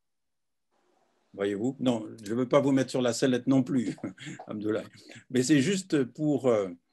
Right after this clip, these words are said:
euh, on est obligé quelquefois de s-, on se retrouve dans ces retranchements, on est obligé de sortir de soi,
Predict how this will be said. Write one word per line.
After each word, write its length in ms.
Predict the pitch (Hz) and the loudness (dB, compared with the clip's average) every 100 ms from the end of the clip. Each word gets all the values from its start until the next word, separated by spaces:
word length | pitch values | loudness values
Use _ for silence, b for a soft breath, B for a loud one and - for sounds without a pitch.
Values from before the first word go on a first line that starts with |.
| _ _ _ _ - | _ _ _ _ -6
euh, 580 | 117 113 110 107 107 - | -2 -2 -4 -6 -10 -8
on 140 | - 147 | 2 4
est 40 | 175 | 4
obligé 220 | 160 190 | 2 2
quelquefois 580 | 175 156 151 208 185 135 _ _ _ _ 143 110 | 2 2 0 2 0 -2 _ _ _ _ -20 -6
de 220 | 143 135 | -2 -2
s-, 360 | 120 - - - | -2 -8 -12 -8
on 100 | 135 | -4
se 140 | 127 160 | -2 2
retrouve 420 | 160 175 220 170 127 _ | 2 2 -4 -8 -10 _
dans 120 | 147 127 | -4 -2
ces 200 | - 107 | -2 -2
retranchements, 800 | 175 196 - 160 - 165 196 135 | 2 2 2 -2 -2 -4 -4 0
on 100 | 135 | 0
est 40 | |
obligé 240 | 135 135 160 | 0 0 0
de 140 | 143 | -2
sortir 640 | 120 - 226 - - 185 127 | -4 -2 -2 -2 -6 -6 -4
de 120 | 127 | -6
soi, 440 | - 151 180 185 | -4 -4 -4 -8